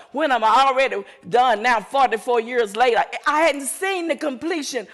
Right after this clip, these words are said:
of this thing, but God already knew. God already saw, and he had the plan. But in that particular day, I had something to do and nowhere to go. <laughs>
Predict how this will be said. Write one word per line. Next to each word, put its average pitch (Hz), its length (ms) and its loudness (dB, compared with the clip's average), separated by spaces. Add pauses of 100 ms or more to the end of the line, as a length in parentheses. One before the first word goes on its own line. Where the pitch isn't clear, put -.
(220)
of 262 200 2
this 247 200 -4
thing, 196 380 -2 (240)
but 254 500 0
God 339 540 4 (240)
already 302 640 4
knew. 202 300 -6 (240)
God 349 400 2
already 339 580 0
saw, 240 440 -2 (240)
and 202 120 -4
he 262 160 -4
had 240 260 2
the 185 100 0
plan. 202 360 -2 (320)
But 247 180 -2
in 294 280 -4
that 302 260 2
particular 302 640 -2
day, 320 380 2 (240)
I 320 180 6
had 269 220 4
something 330 500 0
to 269 80 0
do 277 300 -2
and 247 120 -2
nowhere 262 440 2
to 190 80 -8
go. 202 440 -4
<laughs> - 40 -20